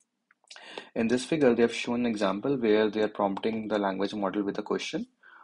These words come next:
but along with the question, they are also inputting the vision input over here. And this vision input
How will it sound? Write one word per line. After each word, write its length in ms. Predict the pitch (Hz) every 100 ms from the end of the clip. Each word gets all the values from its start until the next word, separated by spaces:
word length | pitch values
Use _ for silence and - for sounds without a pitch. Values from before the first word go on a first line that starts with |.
| _
but 160 | 120 -
along 320 | 120 113 127 135
with 140 | 135
the 100 | 131
question, 640 | 139 151 - 120 98 98
they 80 | 107
are 100 | 107
also 580 | 104 101 - - 117 113 - - - _ 107
inputting 480 | 101 101 113 107 -
the 240 | 104 104 98
vision 340 | 104 107 110
input 460 | 95 92 120 143 -
over 220 | - 101 101
here. 300 | 101 113 - _ - - - -
And 320 | 117 107 107
this 260 | 131 156 -
vision 320 | 110 107 123
input 460 | 113 101 110 107